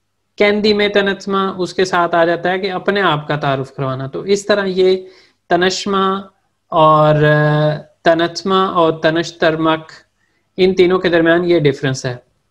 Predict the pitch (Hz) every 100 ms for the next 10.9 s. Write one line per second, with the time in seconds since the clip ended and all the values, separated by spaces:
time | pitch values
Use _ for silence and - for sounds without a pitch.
0 | _ _ _ 185 175 185 202 214 208 185
1 | 214 220 - 208 196 202 196 170 151 -
2 | - _ _ - 185 - 180 175 185 175
3 | 165 190 180 151 151 151 151 151 139 -
4 | 160 165 156 170 156 156 151 151 160 -
5 | 180 180 156 147 151 - 170 151 147 147
6 | 147 143 147 139 139 143 151 143 156 143
7 | 139 135 139 - _ _ _ _ _ _
8 | _ _ _ _ - 165 156 156 151 -
9 | _ _ _ - 180 185 226 240 233 226
10 | 226 233 202 233 202 175 165 170 208